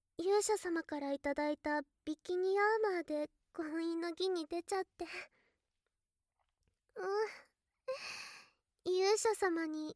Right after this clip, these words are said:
言われたから。これね、実は娼婦の人が冒険者の旅についていく時に着る装備なんだって。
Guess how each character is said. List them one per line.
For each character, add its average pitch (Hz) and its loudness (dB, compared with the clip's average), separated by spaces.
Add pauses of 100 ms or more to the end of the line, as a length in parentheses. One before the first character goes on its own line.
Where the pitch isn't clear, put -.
言 330 -4
わ 339 -2
れ 381 -2
た 415 -4
か 403 -2
ら。 349 -2 (1800)
こ - -14
れ 294 -10
ね、 302 -8 (1120)
実 247 -6
は 277 -2
娼 381 0
婦 392 -2
の 294 -2
人 302 -8
が 285 -6 (540)
冒 330 2
険 392 2
者 381 2
の 294 -2
旅 311 -4
に 294 -2
つ - -4
い 359 0
て 330 2
い 285 -2
く - -12
時 285 -8
に 269 -4
着 - -12
る 285 -2
装 320 0
備 330 2
な 285 -6
ん 277 -6
だ 277 -10
っ - -18 (220)
て。 339 -4